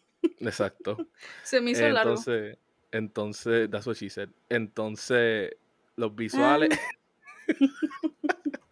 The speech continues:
Speaker 2: Entonces, los visuales empezaron duros, los nenes le,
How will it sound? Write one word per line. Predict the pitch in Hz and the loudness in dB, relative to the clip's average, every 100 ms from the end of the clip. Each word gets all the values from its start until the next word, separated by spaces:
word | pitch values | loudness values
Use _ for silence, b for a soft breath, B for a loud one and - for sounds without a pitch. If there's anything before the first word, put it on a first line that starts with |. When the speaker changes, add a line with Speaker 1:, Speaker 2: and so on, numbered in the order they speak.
| _ _ - - B B B B B - | _ _ -8 -4 B B B B B -2
Speaker 2:
Entonces, | 139 131 139 151 | 0 2 4 4
los | 131 120 | 4 2
visuales | 117 117 123 147 139 | -4 -2 -2 0 -2
empezaron | 123 113 107 117 123 | -2 -4 -2 -4 -2
duros, | 156 180 170 165 175 | 2 4 4 4 0
los | 135 113 | -4 -4
nenes | 110 107 113 123 | -2 -4 -2 0
le, | 120 | -2